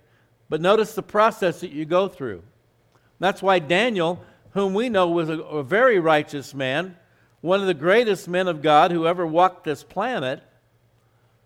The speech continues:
and yet we see him coming before God in this prayer, starting right off with confession,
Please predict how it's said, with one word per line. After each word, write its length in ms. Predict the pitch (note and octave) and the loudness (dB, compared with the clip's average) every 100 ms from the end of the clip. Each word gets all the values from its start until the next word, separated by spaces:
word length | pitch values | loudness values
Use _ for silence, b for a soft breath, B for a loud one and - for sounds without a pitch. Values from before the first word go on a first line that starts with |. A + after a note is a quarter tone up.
| _ _ | _ _
and 140 | D#3 F3+ | -6 0
yet 180 | G3+ | 0
we 160 | F3+ A3+ | 0 -4
see 300 | G#3 A3 G3+ | -6 -4 -2
him 200 | G3+ F#3+ | -4 -4
coming 340 | G3 G3+ G3 | -6 -6 -6
before 300 | F3 D3 F3 | -8 -8 -6
God 400 | D#3+ E3 G3 G#3 | -2 0 2 2
in 180 | E3+ D3+ | -2 -8
this 260 | D3+ D3 - | -8 -10 -12
prayer, 680 | _ F#3+ A3+ D#3 D3+ D#3+ b b b b b | _ -4 0 2 0 -2 b b b b b
starting 480 | - G3 G3 F3 E3+ | -4 2 2 2 2
right 260 | E3 G#3 | 4 4
off 320 | F3+ G3 A3+ - | 6 4 2 -2
with 200 | D#3+ - | -8 -8
confession, 1000 | E3 D3+ - A3+ B3+ - D3+ C#3 F3 | -10 -10 -4 -2 -2 -4 -8 -8 -12